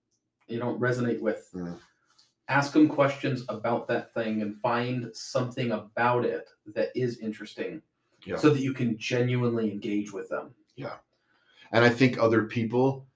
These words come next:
Speaker 2: can sense when you're just being superficial
Speaker 1: Mm-hmm.
Speaker 2: or when that real connection has just taken place.
Speaker 1: Exactly.
Speaker 2: And that's a good thing to have.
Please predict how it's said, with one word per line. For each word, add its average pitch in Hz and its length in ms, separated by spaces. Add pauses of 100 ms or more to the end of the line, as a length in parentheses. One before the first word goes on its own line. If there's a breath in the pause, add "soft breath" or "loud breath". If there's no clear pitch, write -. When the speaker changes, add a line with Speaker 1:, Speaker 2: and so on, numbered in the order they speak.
(240)
Speaker 2:
can 95 200
sense - 920 (540)
when 107 240
you're 95 140
just 98 420
being 95 200
superficial 107 960 (640)
Speaker 1:
Mm-hmm. 120 360
Speaker 2:
or 110 140
when 110 220
that 95 200
real 104 240
connection 98 540
has 92 160
just - 240
taken 87 300
place. 76 460
Speaker 1:
Exactly. 107 560 (360)
Speaker 2:
And 98 140
that's 92 180
a 98 60
good 87 200
thing 87 200
to 76 100
have. 73 340